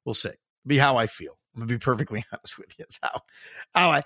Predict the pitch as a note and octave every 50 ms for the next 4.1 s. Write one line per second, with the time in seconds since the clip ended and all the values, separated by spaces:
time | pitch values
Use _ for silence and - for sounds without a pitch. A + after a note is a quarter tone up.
0 | _ _ _ - - A3+ E4 - E4+ - G4+ - D4+ C4+ A#3+ A3+ G#3 G3 G#3 G#3
1 | F#3+ D#3+ F3 D#3+ D#3 D3 C#3 C3 A2+ - D#2+ C#2 - A2+ A#2+ - - E3 D#3 F3+
2 | E3+ D3 C#3 B2 A#2 A#2 A2+ D#3+ G#3 A3 - - A3+ G#3+ F#3 G3 F#3 E3 E3 C#3
3 | C#3 C3 A#2+ A#2+ C3 D#3 D#3+ D#3+ D3+ C#3 B2+ - - A#2 A2+ A2 A2+ A#2+ B2 A#2+
4 | G#2